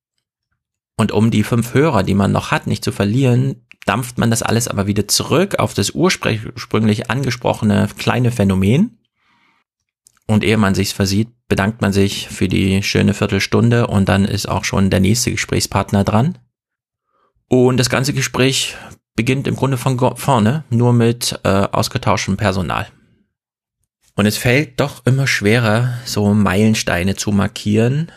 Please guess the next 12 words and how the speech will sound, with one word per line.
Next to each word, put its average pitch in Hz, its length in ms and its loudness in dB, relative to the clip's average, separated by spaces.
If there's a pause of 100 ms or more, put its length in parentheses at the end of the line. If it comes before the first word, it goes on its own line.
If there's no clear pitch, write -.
(1160)
In 107 100 2
einem 107 240 2
meiner 110 220 2
letzten - 300 -2
Vorträge 101 540 0
habe 98 120 0
ich - 80 -4
ja 101 60 0
mal 95 180 2
auf - 140 -4
Medienpreise 98 640 0
zurückgeblickt, - 840 -2